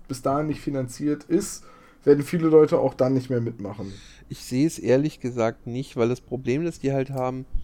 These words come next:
Speaker 2: Versand aus Australien ist sackteuer, die kriegen weder ein E U-friendly noch ein U S-friendly hin.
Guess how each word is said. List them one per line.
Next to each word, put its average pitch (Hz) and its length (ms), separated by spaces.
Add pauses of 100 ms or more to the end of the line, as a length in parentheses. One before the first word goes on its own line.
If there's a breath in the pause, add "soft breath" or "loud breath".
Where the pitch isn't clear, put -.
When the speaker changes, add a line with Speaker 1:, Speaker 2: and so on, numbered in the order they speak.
(420 loud breath)
Speaker 2:
Versand 127 420
aus 139 180
Australien 131 680
ist - 220
sackteuer, 160 580
die 147 100
kriegen 131 380
weder 143 200
ein 135 120
E 127 280
U-friendly 151 580
noch 127 180
ein 123 280
U 117 60
S-friendly 156 720
hin. 151 320